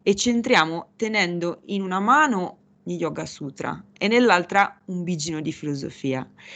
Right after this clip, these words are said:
Secondo Albert Ellis, il padre della ret, siamo noi stessi individui a determinare inconsciamente, con il nostro stesso pensiero e i suoi molteplici filtri,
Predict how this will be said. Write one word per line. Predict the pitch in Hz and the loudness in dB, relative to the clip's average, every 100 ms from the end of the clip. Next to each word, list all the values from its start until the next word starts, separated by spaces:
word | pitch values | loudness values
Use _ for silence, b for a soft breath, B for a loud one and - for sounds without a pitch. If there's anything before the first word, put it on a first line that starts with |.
| B B B | B B B
Secondo | - 196 254 269 285 - - - | -6 0 4 6 6 4 0 4
Albert | 180 175 175 - | 6 6 2 2
Ellis, | 160 147 151 - | 2 2 0 -2
il | 151 | -8
padre | 143 165 170 | -2 0 0
della | 151 147 | -2 -4
ret, | 147 127 - _ 151 156 - | -4 -6 -8 _ -10 -10 -12
siamo | - - 180 180 180 175 - | -16 -8 -4 -2 -2 -4 -6
noi | 185 214 | -4 -4
stessi | 202 - 196 - 190 | -6 -4 -4 -2 -2
individui | 175 170 156 147 | 0 0 0 -2
a | |
determinare | 151 - 147 156 147 143 139 | -2 -4 -4 -2 0 0 0
inconsciamente, | 185 165 - 156 - 170 156 143 127 - 175 | -2 -4 -2 -2 0 0 0 0 -2 4 4
con | 185 151 | 4 -2
il | 147 | -2
nostro | 156 165 - 151 | -4 -8 -8 -8
stesso | - - 233 226 - 147 | -8 2 2 4 -2 -2
pensiero | 156 156 - - 139 135 147 170 | -2 -2 -2 0 0 0 2 4
e | 156 | 4
i | |
suoi | 151 - 160 | 2 -2 -2
molteplici | 151 165 151 147 180 | -2 -4 -4 -4 -6
filtri, | - 139 131 127 143 | -2 -2 -2 -2 -4